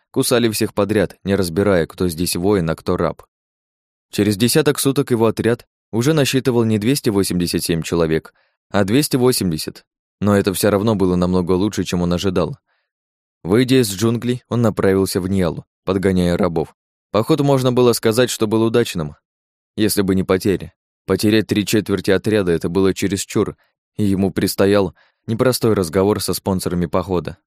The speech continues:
Одно радовало, его рана стала затягиваться и зарубцовываться прямо на глазах.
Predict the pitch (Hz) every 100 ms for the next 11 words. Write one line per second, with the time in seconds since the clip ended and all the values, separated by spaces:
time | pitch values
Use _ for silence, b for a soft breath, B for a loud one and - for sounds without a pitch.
0 | _ _ _ _ _ _ _ - 110 143
1 | 170 151 120 98 78 76 - 101 107 113
2 | 127 120 - 117 104 110 127 123 104 92
3 | - - _ _ 110 110 113 104 - 120
4 | 107 90 - 80 101 101 95 90 95 98
5 | 92